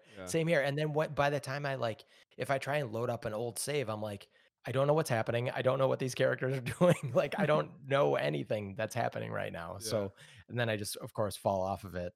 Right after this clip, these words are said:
Speaker 2: I, I really should sit down and just try and
Speaker 1: Yeah.
Speaker 2: plow through at least the main campaign. And, like, I get it. Like, I get that the, it's a beautiful looking game still. It, it's an old game at this point,
Speaker 1: Yeah.
Speaker 2: frankly. It looks great. Like, it's,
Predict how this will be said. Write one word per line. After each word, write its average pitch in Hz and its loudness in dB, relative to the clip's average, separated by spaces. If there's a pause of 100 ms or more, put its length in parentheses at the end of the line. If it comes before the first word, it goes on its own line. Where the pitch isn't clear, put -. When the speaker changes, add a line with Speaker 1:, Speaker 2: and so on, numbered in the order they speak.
Speaker 2:
I, 135 -2
I 147 2
really 127 0
should 101 -4
sit - -8
down 98 -6
and 95 -6
just 90 -12
try 98 -4
and 92 -10 (160)
Speaker 1:
Yeah. - -20 (180)
Speaker 2:
plow 117 4
through 117 -2
at 104 -4
least 110 -6
the 107 -4
main 104 -4
campaign. 117 -4 (280)
And, 196 -2 (200)
like, 185 2
I 190 0
get 156 -2
it. 104 -2
Like, 120 -2
I 117 0
get 127 -4
that 135 -8
the, 101 -2 (320)
it's - -6
a 113 -6
beautiful 139 -2
looking 135 -4
game 113 -4
still. 120 -2
It, 110 -12
it's - -12
an - -4
old 139 2
game 95 -6
at 90 -12
this 101 -6
point, 101 -6
Speaker 1:
Yeah. 113 -4
Speaker 2:
frankly. 95 -8 (600)
It 147 -6
looks 151 2
great. 127 -2
Like, 113 -4
it's, 117 -6